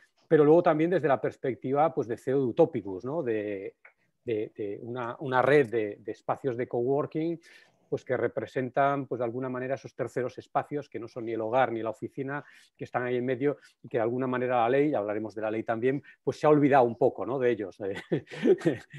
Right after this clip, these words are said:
de, de, de la posibilidad de que la gente no necesariamente trabaja o en su casa o en su oficina, sino que también se puede, eh, trabajar en otro, en otro. A mí, de todas formas, me gustaría empezar, pues, con la, con la práctica de las empresas, ¿no? Aquí también tenemos a Natalia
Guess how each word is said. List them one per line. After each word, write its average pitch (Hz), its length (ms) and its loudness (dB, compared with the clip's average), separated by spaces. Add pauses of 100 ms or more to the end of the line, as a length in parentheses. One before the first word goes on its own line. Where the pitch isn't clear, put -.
(160)
de, 127 200 0
de, 117 240 -2
de 117 120 -4
la 113 140 -2
posibilidad 120 460 -2
de 131 100 -2
que 135 80 -2
la 123 80 -4
gente 131 380 -4 (320)
no 139 100 -2
necesariamente 127 560 -4
trabaja 123 280 -4
o 135 140 0
en 127 80 -2
su 120 200 -6
casa 135 240 -4
o - 20 -4
en 117 60 -6
su 135 80 -4
oficina, 127 360 -6
sino 123 200 -8
que 110 80 -4
también 113 180 -4
se 107 80 -8
puede, 107 440 -6 (140)
eh, 110 180 -4
trabajar 104 420 -8
en 98 120 -10
otro, 92 340 -18 (200)
en 98 60 -18
otro. - 200 -20 (1080)
A 135 100 -2
mí, 165 100 2
de 214 120 2
todas 214 180 0
formas, 196 240 -4
me 180 80 -2
gustaría 147 340 -4
empezar, 175 440 -4
pues, - 160 -4
con 117 180 -6
la, 98 260 -8
con 107 140 -6
la 101 140 -6
práctica 139 420 -6
de 139 80 -6
las - 160 -10
empresas, 104 480 -8
¿no? 131 100 -10
Aquí 127 140 -14
también 127 240 -8
tenemos 123 240 -8
a 123 40 -10
Natalia 120 520 -2